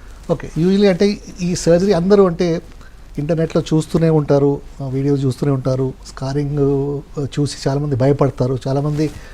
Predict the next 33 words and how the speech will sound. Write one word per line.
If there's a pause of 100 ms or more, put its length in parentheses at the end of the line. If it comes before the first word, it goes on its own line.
(140)
ప్లాస్టిక్
సర్జరీ,
ఆ, (180)
అసలు (120)
చేసుకోవాలా,
స్కారింగ్
చాలా
ఎక్కువ
ఉంటుందని
చెప్పేసి (580)
మెడిసిన్
ద్వారా
ఏమైనా
తగ్గిద్దామా, (140)
ఆ,
లేకపోతే, (420)
ఆ,
అలాగే
ఉంచేద్దామా
అని
చెప్పేసి
ఈ
డౌట్‌లో
ఉంటారనమాట. (640)
So (100)
ఇది (320)
బ్రెస్ట్
రిడక్షన్
సర్జరీ
అనేది (100)
చాలా
డెవలప్
అయిందనమాట.